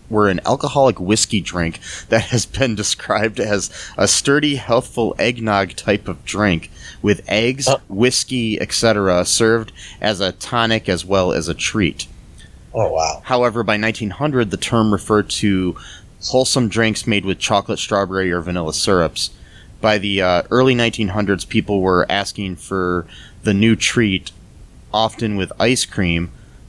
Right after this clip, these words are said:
Speaker 1: By the nineteen thirties, milkshakes were a popular drink at malt shops, which were the typical soda fountains of the period,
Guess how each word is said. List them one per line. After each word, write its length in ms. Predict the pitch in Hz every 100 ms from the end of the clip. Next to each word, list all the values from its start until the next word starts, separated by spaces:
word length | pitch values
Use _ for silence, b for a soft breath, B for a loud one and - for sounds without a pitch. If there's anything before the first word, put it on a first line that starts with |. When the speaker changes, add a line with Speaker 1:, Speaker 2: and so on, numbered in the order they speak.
| -
Speaker 1:
By 140 | 107
the 80 | 101
nineteen 340 | 113 127 135
thirties, 520 | 107 117 113 101 92 107
milkshakes 560 | 101 - 113 95 -
were 300 | 101 95 87 -
a 60 | 90
popular 460 | - 104 - 104
drink 440 | 90 - 101 90 -
at 200 | 85 87
malt 260 | 90 98 -
shops, 540 | - 90 87 - - - B B B
which 280 | 98 95 -
were 380 | 101 92 92 87 - - - - - - - - - - - -
the 140 | 98
typical 320 | - 110 98
soda 280 | - 113 98
fountains 380 | - 92 76 82
of 80 | 78
the 60 |
period, 480 | - 104 87 76 76